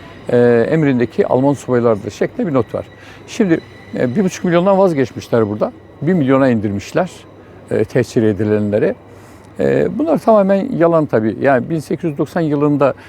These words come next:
tüm Osmanlı topraklarında yaşayan Ermeni halkı sekiz yüz doksan iken bin dokuz yüz on beşte nasıl bir milyon oldu ve bu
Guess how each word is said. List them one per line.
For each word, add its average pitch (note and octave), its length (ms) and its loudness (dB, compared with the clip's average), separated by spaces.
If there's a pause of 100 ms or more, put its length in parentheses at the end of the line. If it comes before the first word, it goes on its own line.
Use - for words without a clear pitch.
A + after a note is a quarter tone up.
(180)
tüm B3+ 160 0
Osmanlı E3+ 380 0
topraklarında C3+ 580 -2
yaşayan A#2 300 -2
Ermeni C3+ 360 0
halkı B2 320 0
sekiz C3 300 -4
yüz A2+ 80 -6
doksan B2+ 300 -2
iken G#2 200 -6 (300)
bin E3 80 -2
dokuz D#3+ 140 2
yüz D3+ 80 0
on C#3+ 180 2
beşte B2+ 320 0 (340)
nasıl D#3+ 520 -2
bir D#3+ 80 2
milyon C3 340 2
oldu A#2 260 0
ve C3 140 0
bu C3+ 100 -2